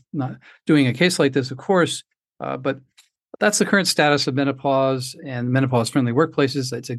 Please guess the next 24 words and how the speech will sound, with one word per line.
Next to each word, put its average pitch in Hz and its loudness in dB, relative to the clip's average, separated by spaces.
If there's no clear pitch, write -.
good 220 4
idea, 180 4
but, 135 0
you 165 -6
know, 135 2
the, 135 2
the 139 -4
truth 165 0
is 139 0
really 143 4
behind 135 0
the, 123 -4
the 135 -10
curtain, 139 0
so 135 0
to 123 -2
speak, 127 0
that 123 -2
it's 123 -8
motivated 127 4
by 123 2
money 131 4
by 120 0
companies, 120 -4